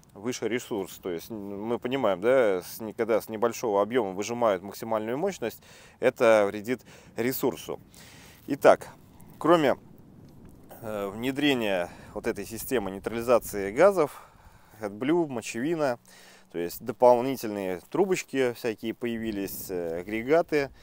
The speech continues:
в виде таких вот колобах, я не знаю, как её правильно назвать. Э, у нас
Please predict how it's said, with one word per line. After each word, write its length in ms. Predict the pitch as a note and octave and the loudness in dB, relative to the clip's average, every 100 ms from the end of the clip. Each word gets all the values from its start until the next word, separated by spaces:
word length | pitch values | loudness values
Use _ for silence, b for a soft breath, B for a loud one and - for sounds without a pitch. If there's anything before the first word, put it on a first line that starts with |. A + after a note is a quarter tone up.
| B B B B | B B B B
в 60 | G#2 | -8
виде 440 | A#2 A2 G#2+ F#2+ - B B B | -4 0 2 2 0 B B B
таких 340 | F#2+ - F#2 | -12 -10 -10
вот 160 | F#2 - - | -10 -12 -16
колобах, 480 | - G#2+ A2+ B2 A#2+ | 0 4 4 4 2
я 80 | G#2 | 0
не 80 | A2 | -6
знаю, 180 | A2+ E2+ | -6 -6
как 120 | E2 | -8
её 100 | G2 | -8
правильно 340 | A2+ G#2 F#2+ | -2 -2 -2
назвать. 480 | G2 A2 C#3 F#3 G3+ - B B B B B B B B B B - - | -6 -4 2 2 0 -10 B B B B B B B B B B -16 -2
Э, 160 | G#2+ | 2
у 100 | G#2 | 2
нас 300 | C#3 C3 - | 8 6 6